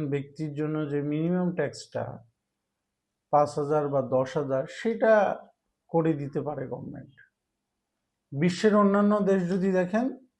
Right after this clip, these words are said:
বেশি দূর তাকাইতে হবে না। দক্ষিণ পূর্ব এশিয়ার আপনি মালয়েশিয়া, সিঙ্গাপুর, থাইল্যান্ড দেখেন, চীন, জাপান দেখেন, ওনারা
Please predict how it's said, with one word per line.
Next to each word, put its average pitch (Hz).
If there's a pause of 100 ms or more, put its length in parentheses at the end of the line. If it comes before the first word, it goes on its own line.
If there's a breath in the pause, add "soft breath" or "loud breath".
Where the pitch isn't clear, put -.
(180)
বেশি 160
দূর 170
তাকাইতে 139
হবে 131
না। 131
দক্ষিণ 139
পূর্ব 156
এশিয়ার 151
আপনি 147
মালয়েশিয়া, 143 (160)
সিঙ্গাপুর, 143 (180)
থাইল্যান্ড 139
দেখেন, 139 (760)
চীন, 160
জাপান 156
দেখেন, 151 (760)
ওনারা 208